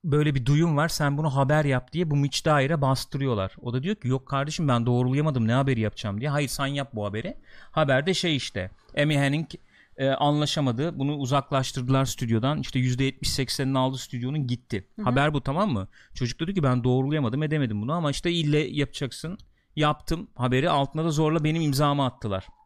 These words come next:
Speaker 1: Mitch de ayrı
Speaker 2: İşte en
Speaker 1: yazdı
Speaker 2: son
Speaker 1: diye.
Speaker 2: ge-, işte birkaç hafta önce şey yaptı. "Böyle bir olay olmuştu. Ben özür diliyorum."
Speaker 1: Ha,
Speaker 2: falan
Speaker 1: a-,
Speaker 2: diye.
Speaker 1: özür diledi işte Neil Druckmann'dan falan. Ayrıldı sonra. Stüdyodan ayrıldı tabii. Ama şey, stüdyo diyorum. I G N'den ayrıldı o çocuk zaten şimdi şeyde.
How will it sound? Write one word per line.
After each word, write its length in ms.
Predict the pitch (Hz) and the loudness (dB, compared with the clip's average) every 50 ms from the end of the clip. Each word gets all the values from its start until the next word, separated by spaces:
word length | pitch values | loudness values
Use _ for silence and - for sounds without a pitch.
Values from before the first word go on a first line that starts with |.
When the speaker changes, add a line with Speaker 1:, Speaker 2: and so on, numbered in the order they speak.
| _ _ - - | _ _ -6 -2
Speaker 1:
Mitch 260 | 131 135 - - - | -2 -2 -2 -2 0
de 60 | 139 | 2
ayrı 220 | 127 123 120 110 110 | 2 2 2 2 2
Speaker 2:
İşte 100 | 110 107 | 2 2
en 40 | 110 | 2
Speaker 1:
yazdı 200 | - 233 220 107 | 2 2 2 0
Speaker 2:
son 120 | - 262 | 0 0
Speaker 1:
diye. 100 | 269 180 | 0 0
Speaker 2:
ge-, 160 | 247 247 - - - | -2 -6 -10 -12 -12
işte 260 | 233 - - 214 190 | -12 -12 -10 -10 -8
birkaç 220 | - - 233 - | -4 -4 -2 -2
hafta 240 | 233 214 - - 220 | -2 -2 0 0 0
önce 200 | 208 202 202 220 | 0 0 -2 -2
şey 160 | 208 220 214 | -2 -2 0
yaptı. 400 | 202 196 185 - - 196 196 185 | 0 -2 -4 -4 -6 -6 -2 0
"Böyle 200 | 202 208 202 185 | 0 0 0 2
bir 60 | 190 | 0
olay 220 | 202 202 202 202 202 | 0 2 2 2 0
olmuştu. 260 | 190 190 185 - - - | 0 -2 -6 -8 -6 -6
Ben 120 | 202 208 | -4 -2
özür 300 | 220 196 180 196 208 180 | -2 0 0 0 0 0
diliyorum." 320 | 175 165 175 180 180 - 127 | -2 -2 0 0 2 4 4
Speaker 1:
Ha, 80 | 123 117 | 4 4
Speaker 2:
falan 220 | 113 110 110 - | 2 2 0 0
Speaker 1:
a-, 240 | - 131 - 151 151 | -2 -2 -2 -2 0
Speaker 2:
diye. 100 | 156 156 | 0 2
Speaker 1:
özür 220 | 139 117 147 143 | 2 2 2 2
diledi 220 | 127 120 120 107 107 | 2 2 2 0 0
işte 240 | - - - 117 | -4 -2 -2 0
Neil 220 | 113 113 113 110 101 | 0 2 0 0 0
Druckmann'dan 500 | 101 107 107 - - 107 104 101 101 98 | 0 -2 -2 -2 -4 -4 -2 -2 -2 -4
falan. 360 | - - 123 135 85 107 95 | -4 -6 -6 -4 -4 -6 -4
Ayrıldı 460 | - 117 117 123 127 127 131 123 117 120 | -2 0 2 2 2 2 2 0 -2 -2
sonra. 240 | - - 110 104 | -2 -2 -2 -2
Stüdyodan 460 | 101 - - - 117 117 117 110 117 110 | -6 -6 -6 -6 -2 -2 -2 -2 -2 -2
ayrıldı 420 | 107 101 101 101 101 101 101 104 - | -2 -4 -6 -6 -8 -10 -12 -14 -14
tabii. 240 | 107 98 95 95 101 | -12 -12 -10 -8 -8
Ama 180 | 113 120 113 | -6 -6 -6
şey, 180 | - - 127 107 | -6 -8 -8 -8
stüdyo 320 | - - 135 120 120 113 | -10 -10 -8 -8 -6 -6
diyorum. 240 | 110 113 110 117 - _ _ _ _ _ - - - - - - - _ - - - - 151 151 143 | -6 -6 -6 -8 -10 _ _ _ _ _ -20 -20 -20 -20 -20 -20 -20 _ -20 -16 -6 -2 0 0 2
I 40 | 139 | 2
G 220 | 117 135 139 131 | 2 2 2 2
N'den 140 | 135 139 135 | 2 2 2
ayrıldı 340 | 127 127 127 127 127 127 143 | 2 2 0 0 -2 -2 -2
o 60 | 131 | -4
çocuk 280 | - 113 95 95 - - | -4 -6 -12 -12 -10 -8
zaten 300 | 110 95 95 - 107 98 | -8 -8 -6 -8 -10 -10
şimdi 300 | - - 107 120 143 139 | -8 -8 -8 -8 -6 -6
şeyde. 380 | - - 113 107 104 104 90 | -4 -4 -4 -4 -4 -8 -10